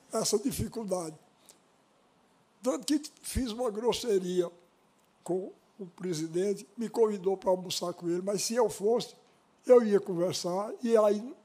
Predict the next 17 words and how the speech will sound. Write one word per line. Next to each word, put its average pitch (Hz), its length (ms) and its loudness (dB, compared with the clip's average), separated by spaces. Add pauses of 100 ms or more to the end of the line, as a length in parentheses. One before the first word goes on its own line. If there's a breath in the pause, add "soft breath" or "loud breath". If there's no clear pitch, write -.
(220)
não 254 100 -10
tinha 226 240 -2
bo-, 202 300 -4
voz 151 340 -2
mais, 170 360 -8 (1120 soft breath)
e, 262 200 -2
e, 226 240 -4 (140)
e 240 60 -4
não 220 120 -2
tinha 208 260 -4
aula, 170 460 -4
e 196 200 -2
ia 208 100 4
ser - 160 0
um 214 80 0
fiasco 202 520 -2
completo. 170 580 -4